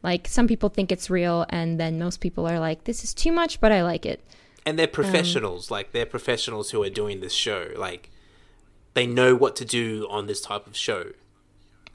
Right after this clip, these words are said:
Speaker 2: They're going to deliver. You know, they might not
Speaker 1: Yeah,
Speaker 2: be
Speaker 1: I
Speaker 2: great
Speaker 1: highly doubt
Speaker 2: actually in a, in a movie or a T V show, like, scripted, but they know how to utilize whatever personality they've got.
Speaker 1: Yeah. I mean, like, I highly doubt if you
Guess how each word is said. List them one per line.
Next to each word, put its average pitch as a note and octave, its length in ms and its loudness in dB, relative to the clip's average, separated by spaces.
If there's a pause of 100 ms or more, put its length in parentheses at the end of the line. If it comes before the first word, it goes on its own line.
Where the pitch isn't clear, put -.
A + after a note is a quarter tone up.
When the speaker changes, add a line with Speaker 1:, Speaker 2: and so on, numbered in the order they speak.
(280)
Speaker 2:
They're A2 100 -2
going A2 320 0
to A2 140 -4
deliver. G2+ 540 -4 (1160)
You B2 100 -6
know, G#2+ 100 -4
they A#2 80 4
might B2+ 220 6
not C3 80 4
Speaker 1:
Yeah, - 60 2
Speaker 2:
be - 60 2
Speaker 1:
I D4 140 8
Speaker 2:
great - 100 2
Speaker 1:
highly G4 300 6
doubt G3 140 0 (300)
Speaker 2:
actually F3 260 -6
in C#3 100 -4
a, C3 100 -4 (100)
in C3+ 100 -6
a B2+ 60 -2
movie C3 440 -2
or C3 120 2
a A2 40 0
T B2 200 -8
V B2 180 -8
show, B2+ 320 -2 (240)
like, G2 180 -10
scripted, D3 640 0
but A#2 300 0
they A#2 120 0
know A2+ 300 2
how G#2+ 160 0
to G2+ 200 -6 (680)
utilize G#2+ 540 -2
whatever G#2 280 -4
personality G2 600 -6
they've F#2 240 -12
got. G#2+ 300 -4 (1300)
Speaker 1:
Yeah. G#3+ 500 0
I B3+ 100 10
mean, C#4 140 6
like, C#4 200 6
I C4+ 60 4
highly D#4+ 240 6
doubt G#3 240 6
if - 100 -6
you G#3 200 0